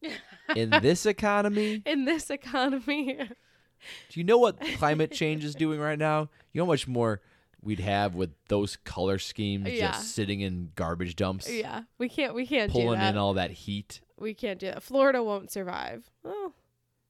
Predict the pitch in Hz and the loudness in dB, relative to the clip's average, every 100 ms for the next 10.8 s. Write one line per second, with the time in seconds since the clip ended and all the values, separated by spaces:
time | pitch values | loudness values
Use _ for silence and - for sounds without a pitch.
0 | - 277 247 185 208 208 202 - 214 226 | -10 -8 -6 -6 -6 -8 -8 0 2 4
1 | 247 220 202 214 135 120 113 107 98 85 | 4 6 4 4 4 4 4 4 4 2
2 | 78 - 370 - - _ _ _ _ _ | 0 -6 -14 -14 -18 _ _ _ _ _
3 | - - - - - - 226 208 196 - | -20 -20 -20 -20 -14 -6 -2 -2 -4 -8
4 | - 262 254 226 - 214 208 269 349 - | 0 2 4 2 -4 -18 -6 -4 -2 -2
5 | 226 240 294 277 285 247 214 - - 214 | -2 -2 -4 -4 -2 -4 -6 -8 -10 -6
6 | 208 196 190 190 208 208 190 190 196 208 | -4 -4 -4 -6 -10 -8 -8 -6 -8 -8
7 | 208 208 208 208 - - 214 208 208 _ | -12 -10 -10 -12 -16 -10 -6 -6 -10 _
8 | - 202 208 208 208 208 208 214 _ _ | -10 -8 -8 -6 -6 -4 -4 -6 _ _
9 | _ _ _ _ - 208 214 - 214 208 | _ _ _ _ -8 -6 -4 -4 -2 -4
10 | 214 - - - 208 202 196 190 | -6 -18 -20 -6 -2 0 -2 -4